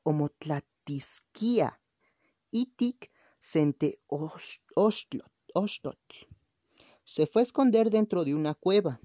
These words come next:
Inin amo okimatia tla ompa oyeya sente mazacuatl. Él no sabía que ahí dentro ya estaba una culebra.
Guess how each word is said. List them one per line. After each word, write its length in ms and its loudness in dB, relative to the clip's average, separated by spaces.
Inin 640 4
amo 480 0
okimatia 1120 -2
tla 400 2
ompa 720 4
oyeya 560 2
sente 500 0
mazacuatl. 920 -4
Él 180 4
no 140 6
sabía 400 4
que 140 0
ahí 160 2
dentro 400 4
ya 160 2
estaba 340 0
una 160 -2
culebra. 720 -6